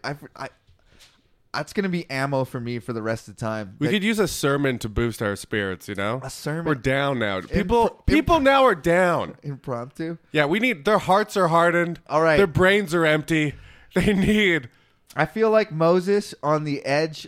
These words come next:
Speaker 1: of the precipice of entering the promised land. You
Speaker 2: He's
Speaker 1: podca-
Speaker 2: a, he's like just a, just a dude jerking
Speaker 1: Are
Speaker 2: off,
Speaker 1: you
Speaker 2: never
Speaker 1: gonna
Speaker 2: getting to
Speaker 1: let me
Speaker 2: come,
Speaker 1: do,
Speaker 2: you
Speaker 1: are you
Speaker 2: know?
Speaker 1: gonna let me do the speech,
Speaker 2: <laughs>
Speaker 1: Kyle? Guy
Speaker 2: I
Speaker 1: sets
Speaker 2: thought that
Speaker 1: me
Speaker 2: was
Speaker 1: up.
Speaker 2: pretty good. I thought it was pretty good, though.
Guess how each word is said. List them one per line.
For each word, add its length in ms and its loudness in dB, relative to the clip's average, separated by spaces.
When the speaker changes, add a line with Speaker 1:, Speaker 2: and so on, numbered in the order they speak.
Speaker 1:
of 240 -2
the 100 -6
precipice 880 -6
of 220 -8
entering 640 -12
the 140 -6
promised 540 -8
land. 340 -14
You 520 -2
Speaker 2:
He's 140 0
Speaker 1:
podca- 320 2
Speaker 2:
a, 100 -12
he's 220 -6
like 180 0
just 220 -6
a, 80 -6
just 240 -6
a 40 0
dude 260 0
jerking 320 0
Speaker 1:
Are 40 4
Speaker 2:
off, 100 2
Speaker 1:
you 60 0
Speaker 2:
never 180 2
Speaker 1:
gonna 60 2
Speaker 2:
getting 200 0
to 40 4
Speaker 1:
let 100 2
me 80 0
Speaker 2:
come, 120 0
Speaker 1:
do, 60 -4
Speaker 2:
you 100 -10
Speaker 1:
are 60 0
you 120 2
Speaker 2:
know? 80 4
Speaker 1:
gonna 180 4
let 200 2
me 80 -2
do 200 -2
the 120 -4
speech, 460 -6
Speaker 2:
<laughs> 20 -8
Speaker 1:
Kyle? 420 2
Guy 140 2
Speaker 2:
I 40 2
Speaker 1:
sets 280 2
Speaker 2:
thought 120 4
that 100 6
Speaker 1:
me 60 4
Speaker 2:
was 40 6
Speaker 1:
up. 60 6
Speaker 2:
pretty 140 4
good. 220 2
I 80 -2
thought 100 2
it 40 6
was 100 0
pretty 240 2
good, 180 2
though. 220 0